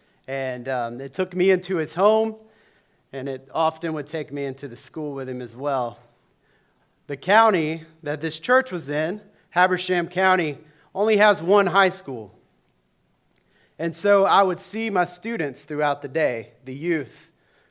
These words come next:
from church. And so it was nice to be able to interact with them in the hall in the mornings and in the afternoons. Things were going really well. We had a booming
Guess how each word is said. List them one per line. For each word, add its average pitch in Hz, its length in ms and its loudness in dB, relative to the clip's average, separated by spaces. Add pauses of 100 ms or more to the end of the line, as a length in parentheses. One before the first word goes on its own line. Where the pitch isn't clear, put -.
from 139 220 -8
church. - 600 -4 (140)
And 135 160 -12
so 180 240 0
it 185 40 0
was 160 120 -4
nice 185 640 4 (380)
to 165 80 -12
be 185 160 0
able 185 260 2
to 156 180 2
interact 180 440 2
with 165 100 -8
them 165 180 -2
in 151 80 -2
the 139 100 -2
hall 175 360 4
in 165 60 -2
the 147 80 -4
mornings 160 560 -4
and 143 100 -6
in 147 120 -4
the 139 100 -2
afternoons. 139 880 -6 (1700)
Things 202 240 0
were 190 80 -2
going 170 420 2 (240)
really 196 300 2
well. 151 440 2 (1500)
We 143 120 -6
had 160 220 2
a 143 80 -4
booming 185 840 0